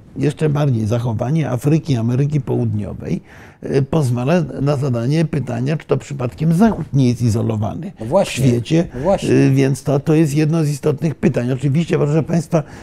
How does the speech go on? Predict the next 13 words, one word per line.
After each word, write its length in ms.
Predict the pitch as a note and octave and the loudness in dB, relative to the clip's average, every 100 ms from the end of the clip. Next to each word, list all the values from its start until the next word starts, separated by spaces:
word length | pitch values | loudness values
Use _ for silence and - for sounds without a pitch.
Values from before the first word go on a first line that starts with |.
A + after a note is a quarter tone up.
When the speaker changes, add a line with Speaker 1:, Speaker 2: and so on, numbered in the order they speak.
| - | -2
Speaker 1:
pamiętamy 640 | D#3+ C#3+ D3 C3+ E3+ F3 D#3 | 2 4 2 4 2 4 2
o 80 | C#3+ | 0
pytaniach, 500 | C#3+ C#3 C#3+ D3+ B2 | 0 2 2 2 0
które 260 | C#3 C#3 | 2 2
państwo 400 | C#3 C#3+ - C3+ | 2 0 0 0
zadali 520 | A#2+ A#2 B2+ D3+ C#3+ | 2 2 2 2 4
i 80 | B2 | 4
o 80 | C3 | 2
przyszłość 520 | - D3 A#2+ B2 A#2 | 2 0 2 0 0
natowską 460 | B2 A2+ C3 - A#2+ | -2 0 -2 0 -2
Ukrainy, 600 | G#2+ B2 G#2+ D#3+ D#3 C3+ | 0 0 2 2 4 2
i 140 | A2+ A2+ | 2 0
o, 180 | A2+ | -4